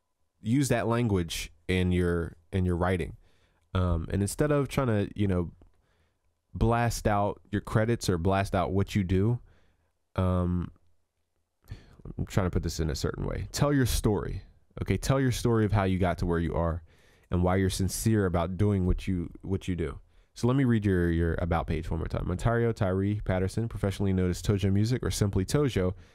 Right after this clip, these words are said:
is an American re-, uh, record producer and rap artist from Corinth, Shady Grove, Mississippi. He is best known for producing Weakness by Big Paul and D J Juice, along with three of his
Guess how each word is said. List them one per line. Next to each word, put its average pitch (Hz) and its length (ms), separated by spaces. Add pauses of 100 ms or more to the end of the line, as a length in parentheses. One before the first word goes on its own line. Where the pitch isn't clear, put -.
(200)
is 104 120
an 110 80
American 120 380
re-, 107 200 (100)
uh, 92 240
record 107 280
producer 110 400
and 90 240
rap 92 240
artist 104 300
from 87 400 (280)
Corinth, 110 520
Shady 92 380
Grove, 98 400 (420)
Mississippi. 104 760
He 120 200
is 117 160
best 107 260
known 120 300
for 98 140
producing 92 440
Weakness 120 400
by 82 160
Big 82 240
Paul 110 260
and 98 80
D 85 100
J 85 160
Juice, 110 320
along 95 320
with 92 200 (380)
three 131 200
of 120 80
his 110 600